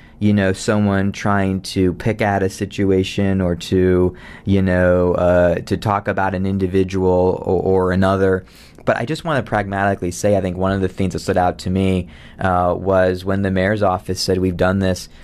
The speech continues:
so that the private sector will decide to step up and make more housing." And I think that there's, there's an attitude that we just have to address, uh, in this, that there's this assumption, um, that the private sector has to be forced to step up.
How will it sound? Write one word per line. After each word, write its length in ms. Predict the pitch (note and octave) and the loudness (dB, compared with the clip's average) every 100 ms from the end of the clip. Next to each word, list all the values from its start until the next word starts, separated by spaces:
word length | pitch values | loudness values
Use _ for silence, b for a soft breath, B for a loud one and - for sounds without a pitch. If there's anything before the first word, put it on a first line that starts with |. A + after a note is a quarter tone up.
| B | B
so 140 | - | -6
that 40 | F#2 | -4
the 60 | |
private 260 | F2+ F#2+ F#2 | -2 -4 -4
sector 260 | F#2+ - F#2+ | -6 -4 -2
will 200 | F#2 F2 | 0 -2
decide 340 | F2+ F#2+ F2+ | -2 -2 -2
to 80 | E2+ | -4
step 320 | - F2+ F2+ | -2 -2 0
up 220 | F#2+ - - b b b - | -2 -4 -14 b b b -4
and 200 | F#2 F2+ | -2 0
make 200 | F2+ F2+ | 0 0
more 180 | F#2 E2+ | -2 0
housing." 500 | F2+ F#2 E2+ E2+ E2+ B B B B - | 0 -2 -2 -8 -10 B B B B -4
And 140 | A2+ | -2
I 60 | A2+ | 0
think 180 | C#3+ | -2
that 140 | C3+ A#2+ | -2 0
there's, 380 | A#2 A2+ G#2+ - | 0 0 -6 -6
there's 260 | A2 A2 | -2 0
an 100 | G#2+ | 0
attitude 640 | G#2 A#2+ A#2+ G#2 F#2+ E2+ | 0 -2 -2 -4 -6 -4
that 100 | E2+ | -2
we 100 | F#2+ | -2
just 180 | G#2+ A#2 | -2 -2
have 200 | B2+ A#2 | -2 -2
to 120 | - | -2
address, 520 | G2+ G2 G#2+ G#2+ - - B B B B | -4 -2 -2 -4 -12 -20 B B B B
uh, 300 | - G2+ F#2+ - | -2 0 2 2
in 140 | G2+ | 0
this, 200 | G2+ G2 | 0 0
that 200 | G#2 F#2 | -2 0
there's 220 | G2+ A2 | 0 0
this 180 | A2 G#2+ | -2 -4
assumption, 680 | G2 - G#2 G#2+ F#2+ E2+ D#2+ B B B B - | -4 -2 -2 -2 -2 -2 -4 B B B B -4
um, 440 | F#2 F#2 F2+ F2 E2+ | 0 2 2 0 -2
that 580 | F#2 F#2+ F#2 F2+ F2 - B | 0 2 2 2 0 -2 B
the 280 | F#2 G2 F#2 | -2 2 2
private 440 | E2+ - G#2 G#2+ G2 | 0 -4 -2 -4 -4
sector 300 | G#2+ G2+ G2+ | -6 -2 -2
has 160 | F#2+ - | -2 -4
to 40 | |
be 80 | F#2+ | -8
forced 540 | - - G#2 G2+ - | -6 -2 0 0 -4
to 80 | G2+ | -8
step 360 | - - F#2+ - | -4 -2 0 -2
up. 260 | E2 - | -4 -6